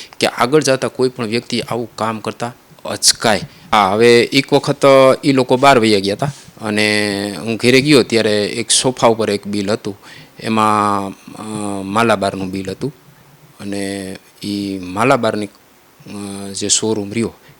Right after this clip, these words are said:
એમાંથી એનું બિલ હતું અને ગોલ્ડનું બિલ ય સારું હતું, પણ મને બહુ યાદ નથી, પણ માલાબારના બિલ હશે ખરા. અને અત્યારે જે સોનું છે એ માલાબારનું જ હશે. હવે સાહેબ, એમાં એવું છે કે આ તો એવું છે ને કે મારી પાછળ કોઈ છે નહીં,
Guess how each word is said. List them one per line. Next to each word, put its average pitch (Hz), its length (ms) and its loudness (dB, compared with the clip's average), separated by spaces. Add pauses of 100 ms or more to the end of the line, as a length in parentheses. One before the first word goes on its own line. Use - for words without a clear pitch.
એમાંથી 101 420 -12
એનું 95 380 -16
બિલ 95 220 -12
હતું 92 220 -14 (300)
અને 95 140 -16
ગોલ્ડનું 107 480 -10
બિલ 117 160 -8
ય 113 60 -4
સારું 98 300 -8
હતું, 95 180 -12
પણ 95 80 -12
મને 98 180 -12
બહુ 98 180 -10
યાદ 104 280 -10
નથી, - 240 -2 (420)
પણ 98 120 -12
માલાબારના 107 580 -4
બિલ 107 240 -6
હશે 104 240 -2
ખરા. - 220 -18 (720)
અને 98 120 -12
અત્યારે 139 320 2
જે 131 120 0
સોનું 127 320 -4
છે - 280 -10
એ 135 120 -2
માલાબારનું 101 580 -10
જ 101 60 -20
હશે. - 220 -16 (320)
હવે 139 320 4
સાહેબ, 135 260 2
એમાં 135 200 2
એવું 143 240 2
છે 110 200 -2 (560)
કે 107 600 4
આ - 200 -10
તો 113 460 0
એવું 123 240 -2
છે 143 140 0
ને 120 160 0
કે 95 400 0 (200)
મારી 120 180 0
પાછળ 117 300 -2
કોઈ 90 200 -8
છે 87 260 -8
નહીં, - 180 -14